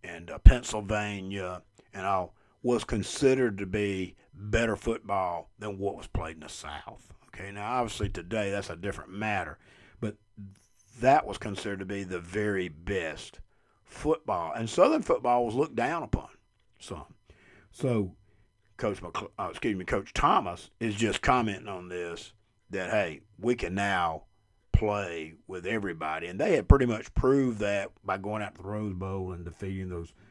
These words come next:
a lot of those teams out from the West. He said that all teams now have better coaching, and each gets its sh-, uh, share of good material, he said, and the team that wins the championship these days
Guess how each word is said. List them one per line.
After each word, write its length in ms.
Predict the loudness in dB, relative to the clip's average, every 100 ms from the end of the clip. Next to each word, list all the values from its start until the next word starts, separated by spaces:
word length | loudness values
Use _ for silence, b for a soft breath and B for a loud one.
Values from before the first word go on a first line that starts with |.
| b
a 60 | -6
lot 80 |
of 60 | -4
those 140 | -6
teams 340 | -8 -8 -8 -8
out 160 | -10
from 140 | -12 -16
the 60 |
West. 400 | -14 -14 -14 -18 -20 _ _ _ -20 _ -20 _ _ _ _ _ _ _ -20 B B B
He 100 | 0
said 200 | 2 0
that 100 | 2
all 220 | 0 -2
teams 500 | -2 -2 0 -2 -2
now 240 | -2 0
have 240 | -2 -2 -2
better 220 | -2 -2
coaching, 640 | -4 -2 -2 -4 -12 -14 -20 _ _ _ _ b b b b -10
and 140 | -10 -2
each 340 | -2 -2 -6
gets 380 | -4 -4 -4 -10
its 320 | -10 -12 -20 _ _
sh-, 300 | -18 -16 -14 -8
uh, 180 | -8
share 600 | -8 -6 -4 -2 -2 -4 b b
of 160 | -8 2
good 200 | 4 4
material, 540 | 2 0 -2 0 -2
he 140 | -6 -8
said, 400 | -12 -12 -12 -16 b b b b
and 100 | -4
the 80 | -2
team 340 | 0 2 4
that 140 | 2 2
wins 300 | 2 4 2
the 80 | -4
championship 760 | -2 0 0 -2 -4 -4 -2
these 220 | 2 2
days 460 | 2 -2 0 -2 -4